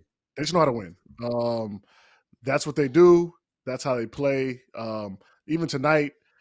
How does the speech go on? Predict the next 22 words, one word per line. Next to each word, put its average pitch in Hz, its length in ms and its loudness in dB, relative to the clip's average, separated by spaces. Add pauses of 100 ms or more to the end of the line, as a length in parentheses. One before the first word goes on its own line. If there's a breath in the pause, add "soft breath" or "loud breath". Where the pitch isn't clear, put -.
(260)
I 120 60 -6
watched 143 300 0
the 135 40 -8
game 135 320 -2
down 160 220 2
the 147 60 0
stretch. - 480 0 (180)
Butler, 160 600 2 (680)
you 160 80 -2
know, 147 200 4
made 156 320 2
some 135 380 -4 (300)
big - 240 -6
plays, 165 460 0 (720)
and, 139 280 -4
uh, 135 380 2 (320)
they 143 160 -2
just 151 260 2 (380)
kept 190 240 2
fighting. 180 300 2
They 151 100 -6
kept 175 300 0